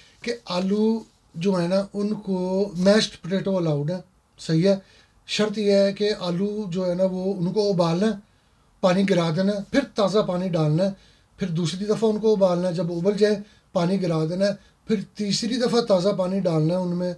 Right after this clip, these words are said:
उन्हीं आलूओं में, और उनको उबालना है और गिरा देना है। फिर उन आलूओं को आप मैश कर लें, ठीक है,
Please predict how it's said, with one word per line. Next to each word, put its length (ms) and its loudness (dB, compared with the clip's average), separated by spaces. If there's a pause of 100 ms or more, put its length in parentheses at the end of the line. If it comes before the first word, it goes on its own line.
(420)
उन्हीं 220 0
आलूओं 300 0
में, 180 -4 (560)
और 280 6
उनको 360 2
उबालना 500 0
है 120 -10 (280)
और 140 -2
गिरा 280 0
देना 220 0
है। 100 0
फिर 140 0
उन 200 0
आलूओं 340 -2
को 100 -6
आप 200 0
मैश 280 0
कर 160 2
लें, 240 0 (600)
ठीक 200 0
है, 200 4